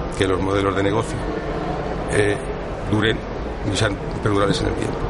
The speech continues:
Y el tercer mensaje, pues que, que nos demos cuenta que realmente, eh, el, el elemento esencial, ¿m? es el usuario final. O sea,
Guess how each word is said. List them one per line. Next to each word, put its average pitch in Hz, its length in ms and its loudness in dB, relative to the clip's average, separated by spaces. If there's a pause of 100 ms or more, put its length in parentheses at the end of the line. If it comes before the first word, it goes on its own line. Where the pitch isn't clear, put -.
(1200)
Y 123 140 4
el 120 100 0
tercer 127 320 2
mensaje, 147 400 4
pues 117 240 2
que, 104 440 2 (140)
que 104 80 0
nos 98 120 2
demos 107 180 0
cuenta 120 260 2
que 113 100 2
realmente, 107 560 2 (140)
eh, 98 380 2 (300)
el, 95 560 2 (880)
el 110 120 4
elemento 123 380 2
esencial, 123 480 4
¿m? 104 340 -2 (720)
es 107 140 4
el 101 100 2
usuario 95 320 2
final. 123 320 0 (500)
O - 20 -2
sea, 110 120 2